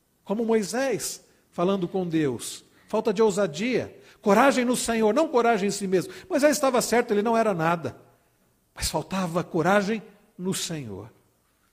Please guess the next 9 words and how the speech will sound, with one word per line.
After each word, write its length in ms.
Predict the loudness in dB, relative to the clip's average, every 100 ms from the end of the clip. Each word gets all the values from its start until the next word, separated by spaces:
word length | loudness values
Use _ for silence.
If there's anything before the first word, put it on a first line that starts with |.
| _ _ _ -20 -18 -10
Então 320 | -4 0 0
aprendemos, 580 | 0 0 0 0 0 -2
queridos, 340 | 0 2 2
em 60 | 2
primeiro 380 | 2 6 6 6
lugar, 720 | 4 4 4 2 -4 -20 _
trabalhe 640 | 0 6 8 8 6 0 -8 -20 _
com 160 | 0 4
ousadia 840 | 4 4 0 0 0 0 0 -4